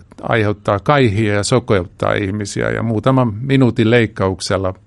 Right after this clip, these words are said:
saadaan aikaiseksi se, että saadaan näkö palautettua, ja, ja minusta se on niinku aivan ihmeellistä suorastaan. Ihmiset pitää Jumalan ihmeenä sitä Etiopiassa, että voi saada näkönsä takaisin, ja,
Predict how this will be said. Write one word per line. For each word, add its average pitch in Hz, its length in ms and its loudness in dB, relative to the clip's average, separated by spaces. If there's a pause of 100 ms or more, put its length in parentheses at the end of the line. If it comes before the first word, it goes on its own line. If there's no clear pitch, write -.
(920)
saadaan 107 640 0 (200)
aikaiseksi 107 560 0
se, 110 160 -2
että - 160 -6
saadaan 120 320 2
näkö 143 240 2
palautettua, 87 880 -2 (220)
ja, - 100 -8 (760)
ja - 140 -6 (440)
minusta 107 340 -4
se - 80 0
on 110 80 2
niinku 104 240 -2
aivan 104 480 0 (500)
ihmeellistä 104 760 2
suorastaan. 98 800 -2 (320)
Ihmiset 101 380 -4
pitää 101 220 0
Jumalan 101 380 0
ihmeenä 98 420 -2
sitä - 280 -4
Etiopiassa, - 760 -6
että - 160 -10
voi 98 140 -4
saada 98 260 -2
näkönsä 95 480 -4 (100)
takaisin, - 540 -6
ja, 110 140 -10